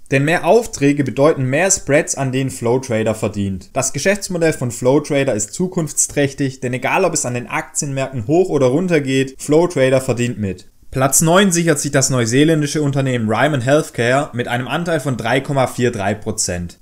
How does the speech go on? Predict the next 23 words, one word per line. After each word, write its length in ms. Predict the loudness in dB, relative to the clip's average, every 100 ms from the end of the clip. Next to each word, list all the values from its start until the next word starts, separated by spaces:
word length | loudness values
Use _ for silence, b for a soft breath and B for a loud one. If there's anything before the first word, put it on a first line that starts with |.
| _
Ryman 340 | 0 2 4 4
Healthcare 540 | 4 4 2 2 2
betreibt 500 | 2 -2 0 2 2
in 60 | 2
Neuseeland 640 | 2 2 2 2 0 0
Seniorenwohnheime 1200 | -2 0 4 4 2 2 2 2 0 0 0 0
und 180 | -2 -2
Kliniken. 720 | 0 2 2 0 -6 -10 -8
Neben 320 | 2 2 4
den 160 | 2 2
Gebühren 460 | 0 4 4 4
für 120 | 0 -2
die 100 | -2
Unterstützung 680 | 0 -2 2 2 2 -2
und 180 | -4 -4
Krankenhauspflege 1120 | 0 0 0 0 0 0 -2 -2 0 0 0
verdient 400 | -2 -2 -2 0
Ryman 420 | 2 2 2 -2
gut 240 | -2 -2 -2
an 120 | -2
den 140 | -2
selbstgebauten 680 | 2 2 2 -2 0 0 0
Seniorenapartments. 1500 | -4 -4 2 4 4 0 -6 -4 -4 -4 -8 -10 -8 -8 -10